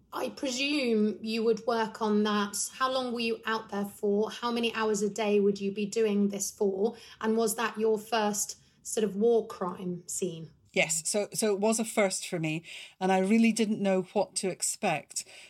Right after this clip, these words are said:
Speaker 2: But the pathologist who'd been out there had said, "I can't do this. We need an anthropologist." And that was when we brought anthropology onto the team. And from that point forward throughout Kosovo, there was always an anthropologist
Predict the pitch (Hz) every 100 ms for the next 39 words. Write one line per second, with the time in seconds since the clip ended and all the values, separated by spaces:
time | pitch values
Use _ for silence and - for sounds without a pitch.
0 | _ 202 185 220 214 233 233 233 233 -
1 | - 208 180 214 208 185 175 175 170 170
2 | - 175 170 - 185 180 - - _ 208
3 | 208 220 - 214 196 170 208 196 170 156
4 | - 185 185 185 180 175 170 180 - 180
5 | 170 156 156 - - _ _ _ _ 185
6 | 185 185 185 190 185 - 180 180 175 185
7 | 180 196 175 175 - 180 170 180 170 160
8 | - - - 175 160 156 - - - 202
9 | 196 202 196 202 - 202 185 - 196 185
10 | 175 170 185 170 - 180 - 175 175 180
11 | 170 - 202 185 175 185 175 170 170 -
12 | 180 170 165 160